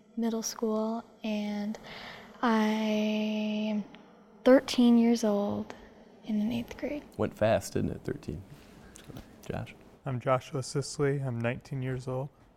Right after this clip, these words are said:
Speaker 3: I graduated South Jeff last year, and I'm going to J C C right now.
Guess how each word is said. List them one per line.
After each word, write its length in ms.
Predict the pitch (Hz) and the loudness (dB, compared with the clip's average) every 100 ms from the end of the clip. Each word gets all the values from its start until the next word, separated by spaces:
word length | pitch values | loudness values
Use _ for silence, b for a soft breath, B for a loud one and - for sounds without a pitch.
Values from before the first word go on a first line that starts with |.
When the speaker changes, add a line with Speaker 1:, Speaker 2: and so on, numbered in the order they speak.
| _ | _
Speaker 3:
I 120 | 127 117 | -6 -6
graduated 760 | 110 123 120 123 120 117 113 | 4 6 6 4 2 2 0
South 260 | - 120 - | -2 -4 -2
Jeff 280 | 127 - - | -4 -4 -4
last 320 | 123 - - | -4 -6 -6
year, 240 | 156 143 143 | -4 -4 -4
and 160 | 123 117 | -2 -2
I'm 220 | 117 113 | -2 -4
going 340 | 127 123 120 120 | -4 -2 -4 -6
to 320 | 135 123 117 - b b _ | -6 -4 -6 -10 b b _
J 120 | 131 | 2
C 200 | 123 131 | 2 -2
C 220 | - 113 | -6 -6
right 200 | 101 104 | -6 -6
now. 240 | 110 113 | -8 -10